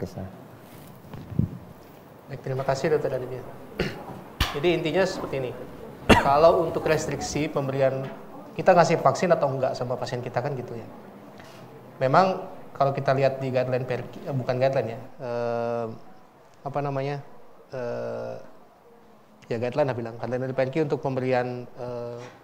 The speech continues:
Speaker 2: vaksin pada pasien-pasien yang, eh, layak diberikan vaksin seperti itu, itu yang masih in caution adalah pemberian vaksin dari, eh, salah satu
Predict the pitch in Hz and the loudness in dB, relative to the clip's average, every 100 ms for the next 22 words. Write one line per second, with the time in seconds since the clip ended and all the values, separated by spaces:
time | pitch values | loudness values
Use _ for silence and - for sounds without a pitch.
0 | - - - - - - - 131 123 - | -20 -20 -20 -20 -20 -20 -2 0 0 -4
1 | 151 135 127 - 123 131 127 117 135 135 | -4 -2 -2 -4 -6 -4 -6 -6 -6 -4
2 | 123 123 127 - - - - - - - | -6 -8 -12 -18 -20 -20 -20 -20 -20 -14
3 | 131 120 117 120 127 - - - - - | -10 -10 -8 -10 -12 -18 -20 -20 -20 -20
4 | _ _ _ _ - - - 135 139 165 | _ _ _ _ -20 -20 -2 4 6 6
5 | 156 143 135 131 160 - 123 120 143 139 | 4 2 0 2 0 2 -2 -2 -6 -10
6 | - 107 107 123 - - - - - - | -12 -12 -12 -14 -16 -20 -20 -20 -20 -20
7 | - - - - 170 151 123 - 143 - | -20 -20 -20 2 2 4 0 0 -2 -4
8 | - - 151 139 127 123 - 180 135 127 | -12 -2 -2 2 0 0 0 0 2 0
9 | 139 135 127 127 123 120 - 120 - 156 | 0 -4 -2 -2 -4 -2 -2 -2 -2 -4
10 | 151 127 127 143 139 - - - - - | -2 -2 -2 -4 -6 -12 -18 -20 -20 -20
11 | - - 123 117 117 117 113 123 120 120 | -20 -12 -6 -4 -2 -2 -2 0 0 0
12 | 139 127 123 | 0 0 -2